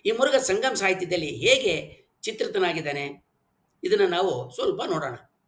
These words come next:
ಕಳ್ಳಬೇಟದಲ್ಲಿ ಹುಡುಗಿಯ ಮನಗೆದ್ದ ಮಲೆನಾಡಿಗನೋ ಅಥವಾ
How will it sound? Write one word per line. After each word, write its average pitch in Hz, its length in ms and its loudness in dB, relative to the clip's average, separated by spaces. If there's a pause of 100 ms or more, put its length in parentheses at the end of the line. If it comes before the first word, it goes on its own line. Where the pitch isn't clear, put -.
(440)
ಕಳ್ಳಬೇಟದಲ್ಲಿ 190 920 2
ಹುಡುಗಿಯ 226 360 0
ಮನಗೆದ್ದ 170 440 -4 (260)
ಮಲೆನಾಡಿಗನೋ 139 540 -2
ಅಥವಾ - 500 -6